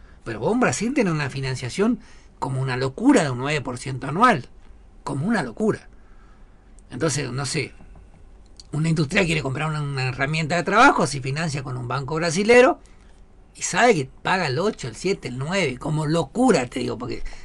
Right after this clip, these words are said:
los que califican y tienen calificación triple A, estoy seguro que están para abajo del cinco por ciento anual. Reitero, nosotros tenemos una inflación mensual todavía del dos coma cinco. ¿Me entendés? Y que, si la inflación es del treinta, el banco, te,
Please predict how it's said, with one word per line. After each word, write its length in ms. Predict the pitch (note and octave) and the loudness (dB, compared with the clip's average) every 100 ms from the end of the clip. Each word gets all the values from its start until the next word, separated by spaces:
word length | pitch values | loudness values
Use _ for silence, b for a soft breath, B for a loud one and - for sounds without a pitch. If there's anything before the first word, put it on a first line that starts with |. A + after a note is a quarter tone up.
| - | -12
los 260 | C#3+ D3 | -8 -6
que 120 | C#3+ | -6
califican 500 | D3+ C#3+ C3+ F#3+ G3 | -4 -4 -4 -4 -2
y 80 | D#3 | -4
tienen 220 | B2+ D#3 | -4 -6
calificación 600 | C3+ C3 C3 C3+ B2+ E3+ | -4 -4 -6 -6 -6 -4
triple 360 | D3+ D#3 C3 C#3 | -2 -4 -2 -2
A, 60 | F3 | -2
estoy 340 | - - E3+ | -4 -8 -6
seguro 300 | C3 D3+ E3+ | -4 -4 -2
que 80 | D3+ | -4
están 180 | - C#3+ | -4 -4
para 160 | C#3+ | -2
abajo 200 | C#3+ D3 | -2 -2
del 80 | D#3 | -6
cinco 280 | - D3+ - | -6 -10 -8
por 140 | C3+ | -10
ciento 360 | A#2+ A#2+ G#2+ - - b b b b b b b b | -10 -12 -14 -18 -20 b b b b b b b b
anual. 680 | - D#3 D3+ F3 F3+ E3+ B2 - | -8 -2 0 6 8 8 6 -2
Reitero, 360 | - C#3+ G3+ G3 | -8 -2 2 4
nosotros 260 | E3 D#3 D3 | 4 2 0
tenemos 200 | D#3+ F3 | -2 0
una 80 | |
inflación 420 | F3 D3+ D#3+ F3+ F#3+ | 0 0 0 0 2
mensual 420 | F#3+ - G#3 A3 | 2 4 4 6
todavía 280 | F#3 E3+ F3 | 4 2 2
del 80 | E3 | 2
dos 120 | E3 | 0
coma 200 | F3 E3 | -2 -4
cinco. 360 | G3+ G3+ - - b b b b b b b b - | -2 -4 -4 -12 b b b b b b b b -18
¿Me 100 | - | -8
entendés? 380 | B2+ C3+ D3+ D#3 | -6 -2 -2 -4
Y 80 | - | -10
que, 160 | - - - - - - | -20 -20 -20 -20 -20 -14
si 160 | - A#2 | -8 -4
la 80 | B2 | -2
inflación 360 | C3+ C#3 G3 | -2 2 4
es 80 | G3+ | 8
del 140 | G3+ | 6
treinta, 320 | G3 A3 A#3+ G3+ | 8 6 8 6
el 60 | |
banco, 280 | D#3 F#3+ G#3+ | 6 6 6
te, 200 | D#3+ D#3 | 4 0